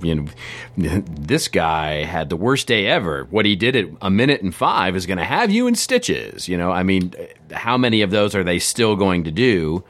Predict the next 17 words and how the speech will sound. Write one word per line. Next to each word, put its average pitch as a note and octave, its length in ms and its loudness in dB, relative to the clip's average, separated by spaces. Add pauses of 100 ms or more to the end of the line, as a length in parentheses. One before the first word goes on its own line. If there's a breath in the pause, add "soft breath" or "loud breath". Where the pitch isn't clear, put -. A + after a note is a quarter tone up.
(560 loud breath)
versus F#2 800 0 (140)
putting F#2 580 0 (200)
their F#2 260 0
effort F2 340 0
into, E2 280 -2
in-, F2 280 -4
into E2 240 -2
this, D#2+ 360 -2
you F#2 80 2
know, D2+ 80 0
into E2+ 260 0
this D#2 180 -2
sort D#2 140 0
of D2+ 120 -4
mu-, F2+ 160 0
higher G2+ 480 0
quality, E2+ 680 0